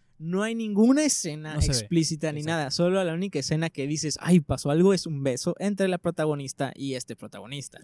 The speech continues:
Speaker 2: El, entre el tío Robert y la niña se llama
Speaker 1: Magali, creo.
Speaker 2: Magali,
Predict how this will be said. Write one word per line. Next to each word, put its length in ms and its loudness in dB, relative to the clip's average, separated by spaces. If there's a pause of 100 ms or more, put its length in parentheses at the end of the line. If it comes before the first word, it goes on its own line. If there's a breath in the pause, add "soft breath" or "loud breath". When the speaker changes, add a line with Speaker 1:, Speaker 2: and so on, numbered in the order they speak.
Speaker 2:
El, 160 -18
entre 220 -2
el 40 0
tío 220 2
Robert 340 0
y 80 -4
la 80 -4
niña 460 -6
se 80 -20
llama 360 -12
Speaker 1:
Magali, 400 -2
creo. 180 -10
Speaker 2:
Magali, 280 -14